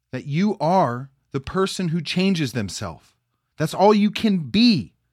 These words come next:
right here in the present moment, right now. You are the becoming.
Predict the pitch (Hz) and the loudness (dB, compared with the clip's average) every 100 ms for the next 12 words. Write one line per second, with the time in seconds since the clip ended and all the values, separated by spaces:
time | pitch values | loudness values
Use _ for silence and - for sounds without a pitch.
0 | _ _ _ _ - 202 170 247 240 220 | _ _ _ _ -2 0 4 4 4 2
1 | - 220 214 185 233 240 190 160 208 180 | 0 0 2 2 4 4 2 0 0 4
2 | 240 233 131 87 _ _ _ _ _ 160 | 6 6 4 -2 _ _ _ _ _ 4
3 | 233 208 190 220 196 208 190 208 170 - | 4 8 8 8 8 4 4 0 -2 2
4 | 214 202 143 92 | 4 4 2 -2